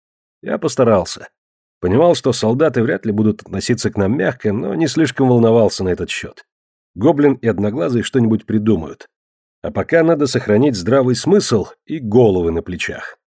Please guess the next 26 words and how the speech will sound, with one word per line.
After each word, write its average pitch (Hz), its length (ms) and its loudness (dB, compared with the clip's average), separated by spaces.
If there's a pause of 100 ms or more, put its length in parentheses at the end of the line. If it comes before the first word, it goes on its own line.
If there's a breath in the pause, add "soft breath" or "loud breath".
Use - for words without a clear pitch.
(420)
Я 202 180 0
хотел 160 280 2
было 143 200 6
помочь 123 460 2
троим 107 280 0
пострадавшим, 117 680 -2
но 131 80 0
не 117 120 -2
осмелился. 98 640 -4 (400)
Одного 156 320 6
гоблина 170 440 4
или 151 260 2
Одноглазого 131 640 2
хватит, 131 380 -4
чтобы 98 220 -4
навести 98 320 -2
стражников 104 640 -2
на 98 100 -2
догадку 101 440 -2
о 92 60 -2
том, 135 260 0
кто - 220 -2
мы 107 100 2
на 95 100 0
самом 90 360 -2
деле. - 320 -10